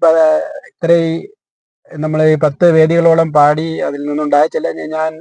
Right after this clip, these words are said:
മനസ്സിലാക്കിയ ചില കാര്യങ്ങളാണ്, എനിക്കറിയാവുന്ന ചെറിയ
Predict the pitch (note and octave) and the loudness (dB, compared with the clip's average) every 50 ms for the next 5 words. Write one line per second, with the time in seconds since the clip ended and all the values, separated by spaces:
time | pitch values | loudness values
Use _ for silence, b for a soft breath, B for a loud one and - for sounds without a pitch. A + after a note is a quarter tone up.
0 | - _ D#3 D3 D3+ D3 - F3 F3 F3 F3 E3+ F#3 E3+ E3+ F3 E3 D#3+ D#3 D3+ | -14 _ -6 -6 -6 -6 -2 0 2 2 2 0 0 0 0 0 2 2 2 2
1 | D3 D#3+ E3+ E3 D#3 C#3 C3 C3+ - _ B B B B B B B B B - | 2 0 -2 -2 0 -2 -2 -4 -8 _ B B B B B B B B B -8
2 | C3 C#3+ D3+ E3 D3+ D3 D3 D#3 D#3+ D#3+ D#3+ D#3+ F3 F3+ - E3+ D#3 D#3 E3 F3+ | -6 -2 0 2 2 2 4 4 2 2 2 0 -4 -2 0 0 0 2 2 4